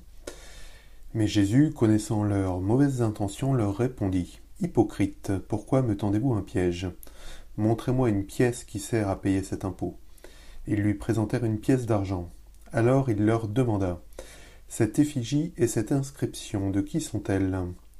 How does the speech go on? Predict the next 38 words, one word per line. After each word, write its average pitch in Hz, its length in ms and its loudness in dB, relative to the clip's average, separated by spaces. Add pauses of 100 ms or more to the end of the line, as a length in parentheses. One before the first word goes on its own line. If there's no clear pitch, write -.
(260)
De 104 240 4
César. » 101 500 0 (1080)
Jésus 113 440 6
leur 110 160 4
dit 113 200 0
alors, « 92 480 0 (100)
Rendez 110 400 4
donc 107 260 0
à 104 60 0
César 101 480 0
ce - 160 -10
qui - 180 -2
revient 95 400 0
à 95 80 -8
César, 101 640 0 (380)
et 107 160 4
à 98 80 2
Dieu 98 300 4
ce - 160 -4
qui 101 160 -4
revient 107 320 0
à 107 80 0
Dieu. » 98 280 0 (1040)
Matthieu 107 380 0
vingt-deux, 101 680 2 (760)
versets 107 460 0
dix-sept 120 500 0
à 104 120 2
vingt 98 260 -4
et 113 60 2
un. 131 240 4
Bonjour 117 580 4
et 135 100 6
bienvenue 127 400 2
dans 110 140 0
ce 104 160 -4
nouveau 98 160 4
podcast. - 600 0